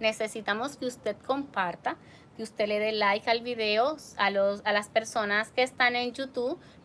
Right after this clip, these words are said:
que se suscriban al canal, obviamente para poder seguir llegando a más personas. Gente,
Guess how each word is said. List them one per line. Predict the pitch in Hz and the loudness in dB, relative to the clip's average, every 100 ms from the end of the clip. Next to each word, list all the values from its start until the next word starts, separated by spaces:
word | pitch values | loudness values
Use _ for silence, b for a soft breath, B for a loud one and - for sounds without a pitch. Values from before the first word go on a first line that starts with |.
| - | -2
que | 220 | 0
se | 220 | 2
suscriban | 214 233 220 - 214 214 226 | 0 -2 -10 -6 0 2 2
al | 226 226 | 0 4
canal, | 277 269 220 277 - B B - | 6 8 6 4 -4 B B -4
obviamente | 214 208 220 233 254 269 | 0 2 2 0 2 4
para | 247 220 | 8 6
poder | 214 208 202 | 6 2 0
seguir | 214 247 240 233 | 0 -2 -2 0
llegando | 247 247 262 262 226 220 | 4 4 4 4 2 0
a | 208 | -2
más | 202 202 196 196 | -4 0 0 -2
personas. | - 214 - - 175 160 147 143 - - - - - - - B B B B - | -2 -2 -2 -4 -4 -4 -8 -12 -16 -18 -20 -20 -20 -20 -20 B B B B -6
Gente, | 262 254 254 180 | 0 0 2 -2